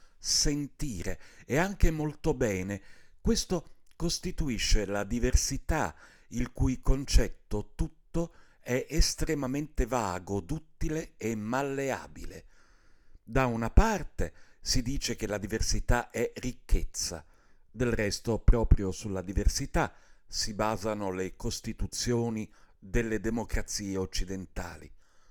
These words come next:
Dall'altro lato, tuttavia, si fa del nostro peggio per ricondurre la diversità a uno status più normale,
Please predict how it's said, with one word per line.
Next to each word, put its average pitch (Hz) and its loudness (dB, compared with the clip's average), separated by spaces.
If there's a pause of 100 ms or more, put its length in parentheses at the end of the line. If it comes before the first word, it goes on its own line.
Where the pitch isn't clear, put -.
(340)
Dall'altro 110 0
lato, 120 0
tuttavia, 107 -4 (500)
si - -4
fa 107 -2 (340)
del 104 -2
nostro 127 0
peggio 120 -2 (640)
per 143 4
ricondurre 139 -2
la 95 -4
diversità 147 2 (540)
a 151 0
uno 160 -2
status 175 -6
più 175 -2
normale, 139 -6